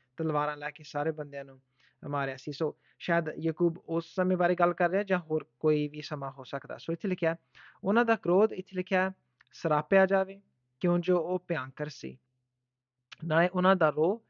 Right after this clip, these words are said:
ਕਿਉਂ ਜੋ ਉਹ ਕਠੋਰ ਸੀ। ਮੈਂ ਉਹਨਾਂ ਨੂੰ ਯਾਕੂਬ ਵਿੱਚ ਅਲੱਗ-ਅਲੱਗ ਕਰ ਛੱਡਾਂਗਾ ਅਤੇ ਉਹਨਾਂ ਨੂੰ ਇਸਰਾਏਲ ਵਿੱਚ ਖਿੰਡ ਦਾ, ਅਹ, ਖਿੰਡ ਦਿਆਂਗਾ।" ਤੇ ਇਹੀ ਗੱਲ ਹੋਈ ਵੀ ਸੀ। ਜਦੋਂ ਫਿਰ ਕਨਾਨ ਦੇਸ਼ ਵਿੱਚ ਕਿ ਇਸ, ਇਸ ਗੱਲ ਤੋਂ ਕਾਫੀ ਚਿਰ ਬਾਅਦ ਰੱਬ ਨੇ ਕਨਾਨ ਦੇਸ਼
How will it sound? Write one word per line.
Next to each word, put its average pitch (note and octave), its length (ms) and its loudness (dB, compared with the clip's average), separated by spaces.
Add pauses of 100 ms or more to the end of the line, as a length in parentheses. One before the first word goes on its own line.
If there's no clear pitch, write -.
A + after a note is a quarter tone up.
(280)
ਕਿਉਂ F3 180 2
ਜੋ E3 180 0
ਉਹ E3 100 -4
ਕਠੋਰ C#3 360 -8
ਸੀ। B2 280 -18 (540)
ਮੈਂ F3 220 6
ਉਹਨਾਂ G3 260 2
ਨੂੰ F#3+ 100 -6
ਯਾਕੂਬ E3 440 2
ਵਿੱਚ - 180 -2 (100)
ਅਲੱਗ-ਅਲੱਗ E3+ 760 0
ਕਰ E3 300 -2
ਛੱਡਾਂਗਾ D3 600 -4 (320)
ਅਤੇ E3 140 -2
ਉਹਨਾਂ G3 300 -2
ਨੂੰ F3 220 -6
ਇਸਰਾਏਲ D#3 420 -2
ਵਿੱਚ D3 320 -6 (240)
ਖਿੰਡ D3 300 -4 (140)
ਦਾ, C3+ 180 -6
ਅਹ, C#3+ 440 -14
ਖਿੰਡ E3+ 340 -2
ਦਿਆਂਗਾ।" C3 400 -8 (520)
ਤੇ F#3 100 6
ਇਹੀ G#3+ 220 4
ਗੱਲ G3 180 4
ਹੋਈ F3+ 260 0
ਵੀ F3+ 100 -2
ਸੀ। C3+ 260 -16
ਜਦੋਂ G3 440 -4
ਫਿਰ A3 120 -2
ਕਨਾਨ E3+ 400 -2
ਦੇਸ਼ E3+ 280 -2
ਵਿੱਚ D#3+ 160 -6
ਕਿ E3 120 -4
ਇਸ, E3+ 340 -4 (120)
ਇਸ D#3+ 260 -4
ਗੱਲ D#3 180 -2
ਤੋਂ D#3+ 160 -4
ਕਾਫੀ E3 340 -4
ਚਿਰ F#3 160 -2
ਬਾਅਦ D#3 260 0
ਰੱਬ D3 220 -4
ਨੇ D#3+ 140 -6
ਕਨਾਨ D3 360 -10
ਦੇਸ਼ D#3 320 -6